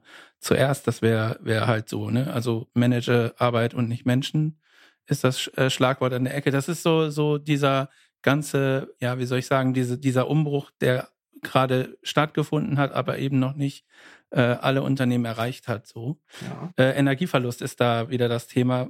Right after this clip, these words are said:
Speaker 1: was, was ich so sehe, ne? Das war ja auch in dem, in dem Star Trek Film, wenn der diesen Nexus umlenkt, um selber wieder in, in dieses Energieband reinzukommen, dann muss er ja irgendwelche Sonnen zerstören, damit der Kurs geändert wird. Also wie viel Energie muss man aufbringen,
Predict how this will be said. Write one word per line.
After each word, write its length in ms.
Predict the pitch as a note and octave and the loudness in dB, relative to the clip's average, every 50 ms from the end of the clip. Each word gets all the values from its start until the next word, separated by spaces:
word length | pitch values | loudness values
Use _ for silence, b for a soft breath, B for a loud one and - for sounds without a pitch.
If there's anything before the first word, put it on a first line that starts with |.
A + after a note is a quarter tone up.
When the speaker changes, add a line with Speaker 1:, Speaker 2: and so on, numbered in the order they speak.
| - _ | -10 _
Speaker 1:
was, 280 | - B2 B2 B2 - - | 0 0 0 0 -4 -4
was 160 | - A#2+ - | -4 -4 -2
ich 180 | - D3 C#3+ - | -2 -8 -6 -4
so 120 | - B2 | -4 -4
sehe, 280 | A#2 A#2 A2 A#2 B2+ C#3 | -2 0 0 0 2 2
ne? 120 | C#3 C3 | 2 2
Das 180 | B2+ C3+ - - | 0 -2 0 0
war 140 | C#3 C3 | 0 0
ja 120 | B2+ B2+ B2 | 2 0 -2
auch 160 | - - - | -4 -6 -6
in 140 | D3 C3+ B2+ | -2 -2 0
dem, 320 | B2+ B2 A#2+ A#2+ B2 - | 0 2 0 -2 -2 -4
in 140 | - - B2 | -2 0 0
dem 100 | A#2+ A#2 | 0 0
Star 240 | - - C3+ B2 C3+ | 0 0 0 0 0
Trek 260 | - - C#3+ C#3 - | 0 -2 -4 -4 -4
Film, 440 | - - - C#3 D3 D#3 D#3+ D3+ C#3 | -4 0 2 2 2 2 2 0 0
wenn 140 | C#3 B2+ C3 | 0 -2 0
der 220 | C3 C3 B2+ B2+ | 0 0 0 0
diesen 340 | B2+ C3 B2 B2+ B2 A#2+ A#2+ | -2 -2 -2 0 2 2 2
Nexus 420 | B2 C#3 - - - C#3 C3+ - | 0 -2 -4 -4 -4 -4 -4 -2
umlenkt, 600 | - C#3+ D3 D#3 D3+ D3 C#3+ D3 D#3+ E3 - - _ b b b b b b b b _ _ | 0 2 2 4 4 4 2 2 0 -2 -6 -14 _ b b b b b b b b _ _
um 180 | C#3+ C3+ C3+ | 2 2 4
selber 380 | C3 C#3 C3+ C#3+ D3 C#3 C3 B2+ | 4 4 2 2 2 0 0 0
wieder 260 | C#3 C3 C#3 C3 - | 0 0 0 0 2
in, 300 | - C3+ C3+ C3+ C3 - | 2 2 2 2 0 -4
in 200 | - - C3 C3+ | -2 0 0 0
dieses 300 | C3 C3+ B2+ C3 C3 - | 0 -2 -6 -6 -10 -2
Energieband 640 | - C#3 C3 B2+ B2 C3+ C3+ C3 B2+ B2 B2 - - | 0 2 2 2 2 -2 -2 0 0 0 0 0 0
reinzukommen, 720 | B2 C3 C#3+ D3 - - - - - C#3+ C#3+ D3 D3+ D#3 B B B B B B _ | 0 0 0 -2 -4 -12 -16 -4 -2 0 0 0 -2 -4 B B B B B B _
dann 160 | - C3+ C3 | 2 4 4
muss 180 | C3 C#3+ C#3+ - | 4 2 0 0
er 100 | C#3+ C3+ | 0 2
ja 160 | C3 C3 C3 | 2 2 0
irgendwelche 400 | C3 C3 C#3+ C3+ C3 C3 C#3 C3 | 0 0 0 0 2 2 0 2
Sonnen 320 | A#2+ C#3 D3 D#3+ D3+ C#3+ | 2 2 2 2 0 0
zerstören, 520 | C3 - B2+ A#2+ - - B2 A#2+ B2+ C3+ C3+ | 0 -2 -4 -4 -2 0 0 2 2 2 2
damit 220 | C3 B2+ C3 B2+ | 2 2 2 2
der 120 | - A#2+ A#2+ | 0 -2 0
Kurs 260 | - F3 F#3 F3+ - | 0 -2 -2 -2 -2
geändert 440 | - B2 A#2 A#2 A#2 A2+ A2+ - - | -4 0 0 2 0 0 -2 -2 0
wird. 200 | B2 C#3 - - | -2 0 0 0
Also 240 | C#3+ B2+ C3 B2 | 0 0 0 0
wie 100 | B2 C#3 | 0 -2
viel 160 | D3+ - D3+ - | -2 -2 -4 0
Energie 420 | D3+ C3+ C3 B2+ B2 C3+ D3 E3 | 2 2 2 2 0 -2 -2 0
muss 220 | D#3 D3 C#3 - | 0 0 -2 0
man 200 | - C#3 C3 B2+ | 0 2 2 2
aufbringen, 680 | C3 C3 C3 D3 D#3 - _ - D3+ D3+ D#3+ D#3+ E3 E3 | 0 0 -2 -4 -4 -8 _ -2 0 0 2 0 -2 -4